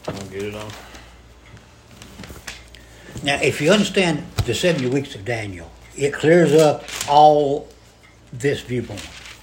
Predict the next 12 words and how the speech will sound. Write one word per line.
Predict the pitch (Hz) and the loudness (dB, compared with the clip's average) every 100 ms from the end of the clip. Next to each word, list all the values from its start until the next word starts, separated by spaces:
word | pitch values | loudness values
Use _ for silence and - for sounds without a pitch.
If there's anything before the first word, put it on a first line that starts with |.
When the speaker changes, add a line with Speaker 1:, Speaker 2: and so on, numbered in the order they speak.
| - - - | -20 -20 -14
Speaker 1:
Nine | 123 143 | -10 -10
twenty-four, | 139 143 139 139 143 101 | -10 -12 -10 -6 -4 -4
Daniel, | 90 107 113 101 92 95 - - - - | -6 -6 -6 -6 -8 -12 -20 -20 -20 -20
"Seventy | - 127 131 139 117 | -10 -2 -2 -2 -6
weeks | 123 135 127 | -4 -4 -6
are | 107 | -10
determined | 101 101 120 117 110 104 | -10 -8 -6 -6 -6 -8
upon | 98 - 107 104 | -10 -10 -10 -8
thy | 98 | -8
people | 98 117 110 117 107 | -10 -10 -8 -8 -10
and | 95 | -12
upon | 92 113 110 107 101 | -14 -12 -10 -8 -10